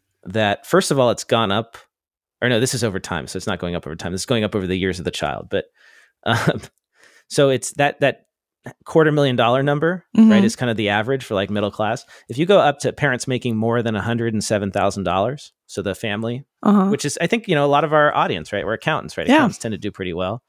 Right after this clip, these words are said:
Speaker 2: Mm-hmm.
Speaker 1: <laughs> That cost approaches a half a million dollars
Speaker 2: <gasps> Holy
Speaker 1: per
Speaker 2: moly.
Speaker 1: child.
Speaker 2: <laughs>
Speaker 1: Four hundred fifty-four thousand seven hundred seventy dollars in two thousand fifteen.
Speaker 2: Wow.
Speaker 1: Yeah. So, like, just round that up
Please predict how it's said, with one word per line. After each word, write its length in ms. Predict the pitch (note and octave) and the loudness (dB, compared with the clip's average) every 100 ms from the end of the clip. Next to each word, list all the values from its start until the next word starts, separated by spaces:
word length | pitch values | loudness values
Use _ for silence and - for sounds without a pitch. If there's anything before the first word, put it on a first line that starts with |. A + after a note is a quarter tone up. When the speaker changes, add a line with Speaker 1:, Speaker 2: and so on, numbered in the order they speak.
| - | -2
Speaker 2:
Mm-hmm. 300 | A3+ G#3+ C#4 | 2 2 0
Speaker 1:
<laughs> 60 | |
That 300 | - B2+ - | -4 -2 -2
cost 340 | - C#3+ D#3 - | 0 0 2 -2
approaches 480 | - C3 B2+ A#2+ A2 | 0 -2 0 -4 -2
a 240 | F#2 D#2+ | -4 -4
half 240 | - B2 - | -4 -4 -2
a 40 | |
million 280 | G2+ B2+ F2 | -2 -2 -2
dollars 280 | E2 G#1 - | -4 -8 -6
Speaker 2:
<gasps> 1080 | G3+ G3 - _ _ _ _ _ - - _ | -6 -6 -12 _ _ _ _ _ -20 -20 _
Holy 420 | - G3+ F#3+ E3+ | -4 0 2 2
Speaker 1:
per 60 | C3+ | 2
Speaker 2:
moly. 80 | C#3+ | 2
Speaker 1:
child. 300 | A2 C2 C#2+ | 2 0 -4
Speaker 2:
<laughs> 1300 | - - E4+ - - G4+ - - - - G4+ - - | -8 -2 2 2 2 -2 0 -4 -4 -6 -10 -10 -2
Speaker 1:
Four 180 | D3+ D3+ | 2 4
hundred 440 | D#3 D3+ D3 C3 - - - - - _ _ | 4 2 2 0 -4 -20 -20 -20 -20 _ _
fifty-four 680 | - D3 - C3 A#2+ A#2+ A#2 | 0 0 2 -2 -2 0 0
thousand 380 | B2+ A2+ A2 G#2+ | 2 2 2 -2
seven 240 | - A2 | -2 0
hundred 180 | G#2 F#2+ | 0 -4
seventy 240 | - G2 F2 | -2 -2 -2
dollars 400 | E2 A#1 C2 - | -4 -4 -10 -6
in 140 | G#2+ | -6
two 100 | G2+ A2+ | -2 0
thousand 200 | G2 F#2+ | 0 -4
fifteen. 500 | F#2+ - G2 D#2 F#2+ - | -8 -4 -4 -4 -8 0
Speaker 2:
Wow. 460 | F3+ C#3 C3+ B2+ - - _ _ | 0 2 0 -4 -10 -20 _ _
Speaker 1:
Yeah. 280 | G#2 G2+ - _ - | -4 -2 -4 _ -10
So, 220 | - B2+ | 0 2
like, 180 | A#2+ A#2 | 4 0
just 220 | C#3 - | -4 0
round 220 | C3+ C3 | 0 2
that 100 | A#2 | 2
up 260 | A#2+ A2+ | 2 0